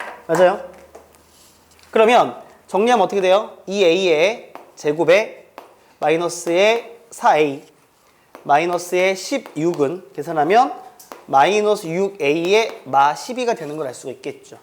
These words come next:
그렇죠? 따라서 정리하면 이 에이의 제곱에 일로 이항하니까 플러스 이 에이의 마이너스 사는 영이 됩니다라는 걸 알 수가 있다고요.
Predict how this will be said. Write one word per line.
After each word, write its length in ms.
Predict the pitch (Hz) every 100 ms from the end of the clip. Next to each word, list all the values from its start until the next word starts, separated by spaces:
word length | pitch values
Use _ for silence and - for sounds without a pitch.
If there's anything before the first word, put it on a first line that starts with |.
| _
그렇죠? 300 | 170 233 254 - _ _ _ _ _ _ _ _ _ -
따라서 680 | 254 277 220 208 151 120
정리하면 680 | 170 190 214 175 214 151 - - _ _ _ _ - _ _ - - - - -
이 160 | 196 208
에이의 340 | 170 202 214
제곱에 640 | 170 160 180 160 165 214 -
일로 180 | 156 156
이항하니까 880 | 165 160 147 135 - 208 226 254 262 - - _ _ -
플러스 520 | - 277 277 269 269
이 180 | 170 175
에이의 540 | 147 131 151 196 214 - -
마이너스 880 | 120 147 160 160 156 - - 233 -
사는 640 | - - 151 156 262 -
영이 240 | 143 165 214
됩니다라는 640 | 190 156 139 151 127 135
걸 80 | 135
알 80 | 110
수가 200 | - 123
있다고요. 400 | - - 156